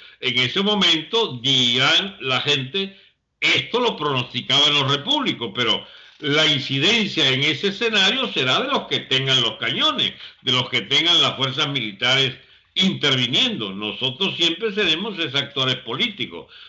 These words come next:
No somos un factor militar, ni andamos en plan de construir sobre la marcha un ejército.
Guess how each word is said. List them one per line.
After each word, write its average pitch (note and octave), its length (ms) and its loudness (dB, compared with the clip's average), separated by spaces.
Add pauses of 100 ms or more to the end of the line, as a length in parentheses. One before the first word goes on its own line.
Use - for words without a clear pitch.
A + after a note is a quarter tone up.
(120)
No C#3+ 260 0
somos B3 440 -2
un C3 160 -2
factor B2+ 400 -2
militar, B2+ 560 0
ni C#3 140 -2
andamos B2+ 520 0
en G#2 160 -4
plan C3+ 340 0
de D3 280 2 (240)
construir C#3+ 500 0
sobre F#3+ 280 4
la C#3+ 140 2
marcha D3+ 420 2
un D3 120 0
ejército. C3 680 -2